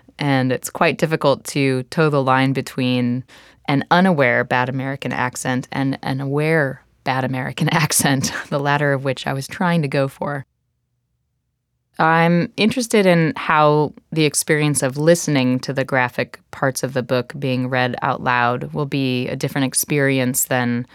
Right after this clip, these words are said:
when someone is reading to themselves those same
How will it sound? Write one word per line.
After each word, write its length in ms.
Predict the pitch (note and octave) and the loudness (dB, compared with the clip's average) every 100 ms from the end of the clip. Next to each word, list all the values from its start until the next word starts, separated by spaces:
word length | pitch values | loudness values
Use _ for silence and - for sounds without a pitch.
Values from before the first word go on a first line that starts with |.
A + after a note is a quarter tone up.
| - - _ _ | -20 -20 _ _
when 240 | D3+ C3 C3 | 0 0 2
someone 400 | - C3+ B2+ B2+ | 0 0 0 -2
is 360 | B2 B2+ - _ | -4 -6 -8 _
reading 760 | D3 D3+ D3 C3+ C3 B2+ C3+ C3+ _ _ - | -4 -2 0 2 0 0 -4 -8 _ _ -8
to 100 | D3 | -4
themselves 720 | C3+ - C#3 B2+ B2 C3+ C#3+ | -2 0 2 2 0 -4 -6
those 200 | B2+ B2 | -6 -4
same 540 | - B2+ A#2+ A#2 | -2 -2 -2 -4